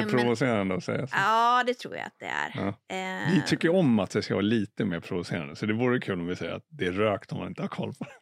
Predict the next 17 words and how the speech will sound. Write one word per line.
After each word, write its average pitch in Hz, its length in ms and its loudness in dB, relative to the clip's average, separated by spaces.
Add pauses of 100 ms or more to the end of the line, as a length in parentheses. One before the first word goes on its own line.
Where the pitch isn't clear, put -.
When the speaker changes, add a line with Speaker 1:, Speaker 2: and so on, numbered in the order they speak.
(120)
Speaker 2:
Ja, 247 560 2
nej, 226 200 0
men 269 140 -2
så 277 100 -6
här 269 160 0
då, 220 140 -4
man 226 180 -4
vill 254 160 -2
inte 262 360 -6
sitta 262 500 -8
med 190 420 -6
en, 190 180 -8
en 185 760 -8
så 185 140 -12
kallad 185 320 -6
brun 185 440 -8
portfölj. - 760 -14